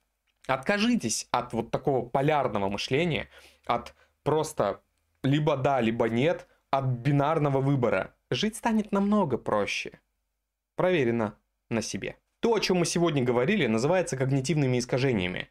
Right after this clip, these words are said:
Они никак не отражают реальность. Они лишь извращенно,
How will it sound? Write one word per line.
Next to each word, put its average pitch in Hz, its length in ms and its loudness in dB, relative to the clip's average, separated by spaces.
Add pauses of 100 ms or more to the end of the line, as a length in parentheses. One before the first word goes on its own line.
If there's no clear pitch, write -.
(120)
Они 160 240 2
никак 180 400 0
не 151 80 2
отражают 131 580 0
реальность. 123 640 0 (260)
Они 180 260 2
лишь 170 480 0
извращенно, 156 1040 0